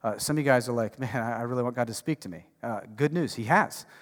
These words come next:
Uh, in sixty-six books in the Bible. You can actually take one for free on your way out, and every time you open it, he'll speak to you, and he'll say something. Amen?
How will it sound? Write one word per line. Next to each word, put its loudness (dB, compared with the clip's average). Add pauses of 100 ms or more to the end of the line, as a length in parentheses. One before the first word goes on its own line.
(160)
Uh, 4
in 2
sixty-six 0
books 4
in -2
the 2
Bible. 8
You 0
can 2
actually -2
take 2
one 4
for -4
free 2 (240)
on -2
your 6
way 12
out, 12
and 6
every 4
time 4
you 4
open 6
it, 2
he'll 4
speak 2
to -8
you, -10 (360)
and 2
he'll 6
say 8
something. 2
Amen? 8